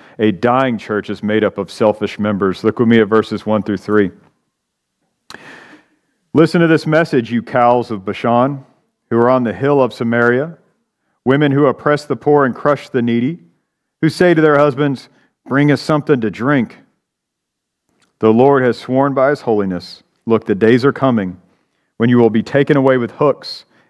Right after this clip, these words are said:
every last one of you with fish hooks.'" You will go through the breaches in the wall, each woman straight ahead, and you will be driven along towards Harmon.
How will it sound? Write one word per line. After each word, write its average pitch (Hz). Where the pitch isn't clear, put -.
every 165
last 143
one 139
of 127
you 113
with 104
fish 151
hooks.'" -
You 123
will 123
go 131
through 143
the 127
breaches 120
in 107
the 110
wall, 110
each 117
woman 120
straight 120
ahead, 117
and 107
you 117
will 117
be 113
driven 123
along 123
towards 113
Harmon. 104